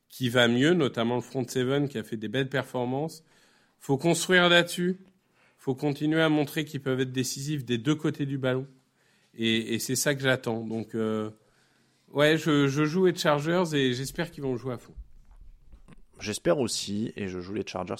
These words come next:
Speaker 2: également. Forty-niners Cardinals, dimanche à vingt-deux heures vingt-cinq. Le rouleau compresseur San Francisco face à une des équipes les plus tristes de la saison.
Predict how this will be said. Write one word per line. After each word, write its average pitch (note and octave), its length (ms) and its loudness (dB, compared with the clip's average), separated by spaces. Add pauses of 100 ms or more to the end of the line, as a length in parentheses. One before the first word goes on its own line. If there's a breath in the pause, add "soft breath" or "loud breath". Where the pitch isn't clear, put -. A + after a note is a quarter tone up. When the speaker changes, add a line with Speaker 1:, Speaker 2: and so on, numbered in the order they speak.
Speaker 2:
également. F2 340 -4 (320 loud breath)
Forty-niners D#3+ 680 4
Cardinals, D3 500 6
dimanche C3 340 0
à B2+ 60 6
vingt-deux A#2+ 300 2
heures A2 120 6
vingt-cinq. A#2+ 600 0
Le G#2+ 120 2
rouleau C#3 400 4
compresseur C3 440 -4
San B2 140 -4
Francisco - 480 -6
face A2 240 -2
à A2 40 0
une A2 60 0
des G#2 140 -2
équipes A2 240 -6
les G#2+ 80 0
plus G2+ 160 -6
tristes C3 300 -2
de C3 40 6
la B2 120 8
saison. B2+ 400 0